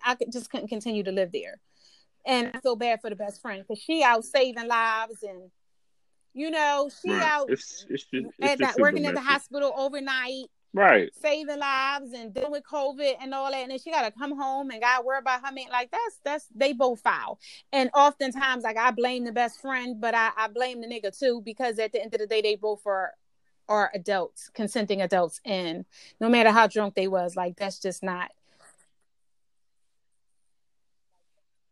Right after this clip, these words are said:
Speaker 2: I don't condone nobody giving you refuge and you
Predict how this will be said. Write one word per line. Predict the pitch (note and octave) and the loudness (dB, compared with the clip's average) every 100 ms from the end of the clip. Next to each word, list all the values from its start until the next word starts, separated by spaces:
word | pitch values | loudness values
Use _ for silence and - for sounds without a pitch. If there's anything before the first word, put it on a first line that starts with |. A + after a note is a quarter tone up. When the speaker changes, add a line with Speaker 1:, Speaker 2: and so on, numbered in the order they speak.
| _ _ _ _ _ _ _ _ - | _ _ _ _ _ _ _ _ 4
Speaker 2:
I | C3+ | 6
don't | F3+ D3+ | 6 2
condone | A#2 A#2 G#2 A2 G#2 F#2+ | 2 0 4 2 2 0
nobody | G2 A#2+ B2 A#2+ A2+ | 0 2 6 6 6
giving | G2+ G#2 G#2 F#2+ | 0 -2 0 -2
you | F#2+ F#2+ F#2 F2 F2 _ _ _ _ - | 0 0 0 -2 -6 _ _ _ _ -2
refuge | G#2 A2 - F#2 E2+ E2 E2 - _ _ _ | 2 2 2 -6 -4 -4 -8 -14 _ _ _
and | G2 F2+ E2 C2 | -6 -4 -6 -8
you | E2 G#2+ | -2 0